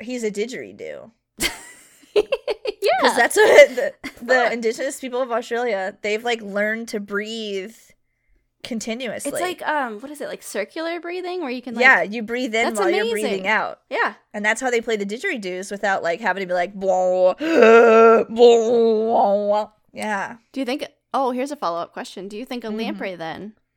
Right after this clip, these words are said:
Speaker 2: would be a
Speaker 1: It would be an,
Speaker 2: successful
Speaker 1: it would
Speaker 2: didgeridoo
Speaker 1: be
Speaker 2: player?
Speaker 1: an excellent didgeridoer.
Speaker 2: 'Cause he
Speaker 1: That's
Speaker 2: could
Speaker 1: the
Speaker 2: just kind of,
Speaker 1: technical
Speaker 2: like,
Speaker 1: term.
Speaker 2: lock his little lips around the edge.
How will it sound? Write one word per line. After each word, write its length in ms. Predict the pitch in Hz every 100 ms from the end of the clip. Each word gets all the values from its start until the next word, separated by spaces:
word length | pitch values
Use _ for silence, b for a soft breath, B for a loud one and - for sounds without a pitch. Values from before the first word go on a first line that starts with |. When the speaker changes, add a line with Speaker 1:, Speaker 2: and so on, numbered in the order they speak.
| _ _ _ _
Speaker 2:
would 140 | 208 196
be 120 | 190
a 40 |
Speaker 1:
It 40 | 208
would 120 | 220
be 80 | 240
an, 40 |
Speaker 2:
successful 480 | 208 - 202 185 185
Speaker 1:
it 280 | 220 220 214
would 100 | 226
Speaker 2:
didgeridoo 40 | 202
Speaker 1:
be 80 | 196
Speaker 2:
player? 280 | 185 - -
Speaker 1:
an 180 | 208 - _
excellent 520 | 190 - - 190 180 190
didgeridoer. 800 | 180 190 185 180 220 247 80 - _ _ _ _ _ _ _
Speaker 2:
'Cause 180 | - 233
he 60 | 285
Speaker 1:
That's 100 | 240
Speaker 2:
could 60 |
Speaker 1:
the 40 | 240
Speaker 2:
just 120 | -
kind 120 | 233 226 208
of, 80 |
Speaker 1:
technical 20 | 190
Speaker 2:
like, 120 | 180 -
Speaker 1:
term. 80 | - _ _ _
Speaker 2:
lock 280 | - 160 -
his 180 | 214 190
little 300 | 185 175 -
lips 320 | 185 196 -
around 340 | 175 160 170 165
the 140 | -
edge. 380 | 175 151 -